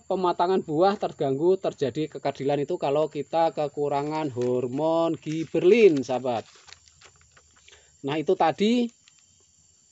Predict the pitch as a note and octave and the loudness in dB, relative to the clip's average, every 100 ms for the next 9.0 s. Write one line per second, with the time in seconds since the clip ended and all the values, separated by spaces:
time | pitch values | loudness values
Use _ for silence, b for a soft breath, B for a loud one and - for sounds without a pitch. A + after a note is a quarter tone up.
0 | _ _ _ _ C#3 D#3+ D#3+ E3 E3+ D#3+ | _ _ _ _ 0 0 2 2 2 0
1 | D3+ C#3+ C3+ C3 _ _ _ D#3 C3+ - | 0 -2 -6 -16 _ _ _ -6 -4 -2
2 | G#3 - - - - - C#3 C3+ E3 E3+ | -2 -2 -6 -8 -10 -4 -4 -2 0 2
3 | E3+ F3 E3 - _ _ _ _ _ - | 2 0 -6 -18 _ _ _ _ _ 2
4 | E3 D#3+ D3+ C#3+ - C#3+ D#3 E3+ D3 _ | 4 4 0 -2 0 0 0 -4 -16 _
5 | _ _ _ _ _ - C#3+ C#3 F3+ F#3 | _ _ _ _ _ -6 -4 0 2 2
6 | F3+ E3+ _ _ _ _ _ _ _ _ | 0 -4 _ _ _ _ _ _ _ _
7 | - - C#3 C#3+ A#2+ C#3+ C#3 D#3 D#3+ D#3+ | -8 -6 -2 0 0 -2 -2 0 0 -2
8 | - C#3+ C3+ - B2 A#2+ G#2+ C#3 C#3+ D#3 | -4 -2 -2 -2 -4 -4 -2 2 2 0